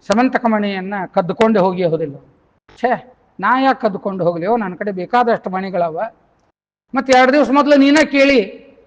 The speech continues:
ನೀ ಕೇಳಿ ಎರಡು ದಿವಸಕ್ಕೆ ಅದು ಕಾಣವಲ್ದು ಅಂತ ಹೇಳಂತಂದ್ರೆ ಇದು ಅಭ್ಯಾಸ ಅಲ್ಲೇನ್ರಿ? ಇದು ಯಾರು ಕೇಳಿ ಹೋಗ್ಯಾರ, ಅವ್ರ ಕಡೆನೇ ಕದ್ಕೊಂಡು ಹೋಗ್ಯಾರ" ಅಂತ. ಯಾಕಂತಂದ್ರೆ ಅಪವಾದ ಹಾಕಬೇಕಾದಾಗ ಪ್ರೂಫ್ ಬೇಕಾಗಿಲ್ರಿ,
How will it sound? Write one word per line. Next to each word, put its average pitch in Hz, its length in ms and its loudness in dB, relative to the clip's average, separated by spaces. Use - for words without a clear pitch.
ನೀ 262 160 2
ಕೇಳಿ 285 340 4
ಎರಡು 277 260 4
ದಿವಸಕ್ಕೆ 294 360 2
ಅದು 277 100 2
ಕಾಣವಲ್ದು 285 460 4
ಅಂತ 269 240 2
ಹೇಳಂತಂದ್ರೆ 262 600 2
ಇದು 285 140 4
ಅಭ್ಯಾಸ 277 480 2
ಅಲ್ಲೇನ್ರಿ? 269 340 2
ಇದು 156 140 -8
ಯಾರು 254 220 2
ಕೇಳಿ 262 240 6
ಹೋಗ್ಯಾರ, 233 400 2
ಅವ್ರ 285 160 4
ಕಡೆನೇ 285 340 2
ಕದ್ಕೊಂಡು 247 440 0
ಹೋಗ್ಯಾರ" 208 360 0
ಅಂತ. 165 200 -12
ಯಾಕಂತಂದ್ರೆ 254 1120 -2
ಅಪವಾದ 247 640 4
ಹಾಕಬೇಕಾದಾಗ 247 1120 4
ಪ್ರೂಫ್ 247 300 0
ಬೇಕಾಗಿಲ್ರಿ, 226 580 2